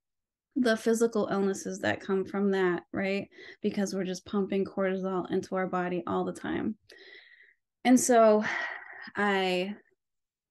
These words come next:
decided to get certified as a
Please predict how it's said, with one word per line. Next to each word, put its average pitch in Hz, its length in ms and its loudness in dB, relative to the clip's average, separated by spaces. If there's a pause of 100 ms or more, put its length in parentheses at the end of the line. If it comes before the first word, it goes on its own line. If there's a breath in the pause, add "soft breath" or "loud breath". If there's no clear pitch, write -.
(260)
decided 208 640 2
to 196 360 2 (800 loud breath)
get 196 200 0
certified 208 680 -2
as 190 140 -2
a 185 180 -4